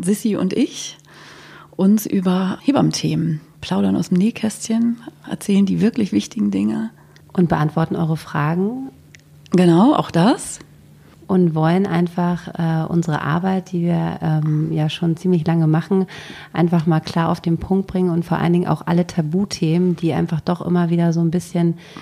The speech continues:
Speaker 2: hinterm Vorhang sind und dann d-, ein doch keiner so richtig erzählt, ähm, die wollen wir hier ansprechen und zwar auf unsere, ähm, doch manchmal auch sehr, ähm,
Speaker 1: Unnachahmliche.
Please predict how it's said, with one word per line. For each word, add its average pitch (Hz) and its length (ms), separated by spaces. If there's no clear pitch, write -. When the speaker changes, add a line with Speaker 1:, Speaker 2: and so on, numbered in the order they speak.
Speaker 2:
hinterm 185 340
Vorhang 170 520
sind 170 420
und 165 280
dann 165 200
d-, 165 80
ein - 380
doch 185 220
keiner 170 320
so 165 80
richtig 165 480
erzählt, 170 640
ähm, 170 320
die 170 140
wollen 175 180
wir 165 80
hier 170 160
ansprechen 170 640
und 160 220
zwar 165 260
auf 165 160
unsere, 165 600
ähm, 165 440
doch 175 160
manchmal 180 340
auch 165 120
sehr, 165 500
ähm, - 60
Speaker 1:
Unnachahmliche. 180 1040